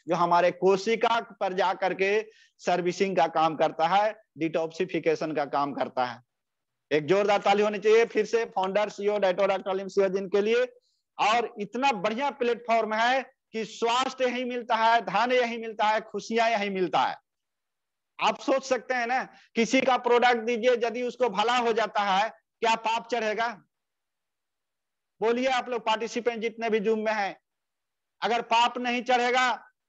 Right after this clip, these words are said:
तो पुण्य का काम कीजिए। इस दुनिया में यदि हम लोग आए हैं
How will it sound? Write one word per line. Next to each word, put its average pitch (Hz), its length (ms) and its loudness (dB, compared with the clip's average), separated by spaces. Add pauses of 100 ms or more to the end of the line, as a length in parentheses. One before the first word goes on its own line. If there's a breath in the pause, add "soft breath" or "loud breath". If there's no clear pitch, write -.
(640)
तो 220 100 0
पुण्य 214 340 -2
का 196 160 0
काम 175 280 -2
कीजिए। 123 440 -6 (440)
इस 196 220 0
दुनिया 214 520 2
में 196 100 -2
यदि 185 240 0
हम 185 180 -4
लोग 180 200 4
आए 202 180 2
हैं 202 420 -4